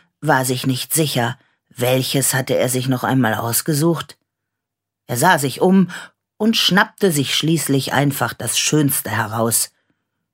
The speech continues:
Die Schale war noch ganz warm und es war wunderbar braun und glatt. Das perfekte erste Osterei.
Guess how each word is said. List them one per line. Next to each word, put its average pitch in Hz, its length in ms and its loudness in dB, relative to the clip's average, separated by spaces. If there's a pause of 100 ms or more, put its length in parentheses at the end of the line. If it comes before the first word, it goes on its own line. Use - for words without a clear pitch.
(180)
Die 190 80 -6
Schale 147 420 2
war 127 120 0
noch 120 180 -2
ganz 120 400 -4
warm 123 460 0 (400)
und 120 180 -4
es - 140 -4
war 120 180 -4
wunderbar 123 600 0
braun 131 640 0 (220)
und 110 300 -8
glatt. - 480 -4 (640)
Das - 160 -8
perfekte - 1120 -4 (100)
erste 120 720 -2 (100)
Osterei. 110 760 -6